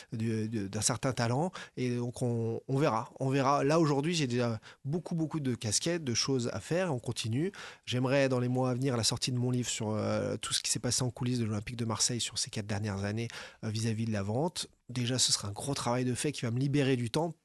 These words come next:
pour refaire d'autres choses, euh, avec passion toujours. Et tant qu'il y a cette passion, il faut continuer.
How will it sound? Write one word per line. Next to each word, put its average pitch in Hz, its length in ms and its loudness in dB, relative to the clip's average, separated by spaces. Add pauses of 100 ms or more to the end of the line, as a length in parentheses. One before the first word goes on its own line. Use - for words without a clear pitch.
pour 151 160 -2
refaire 131 280 0
d'autres 123 220 -2
choses, 139 240 -2 (420)
euh, 110 420 0
avec 110 200 -2
passion 123 460 0
toujours. 131 420 0
Et 113 80 0
tant 123 140 -4
qu'il - 100 -6
y 120 80 0
a - 20 -2
cette 117 140 -6
passion, 151 420 -2
il 139 60 -2
faut - 100 -12
continuer. 107 400 -4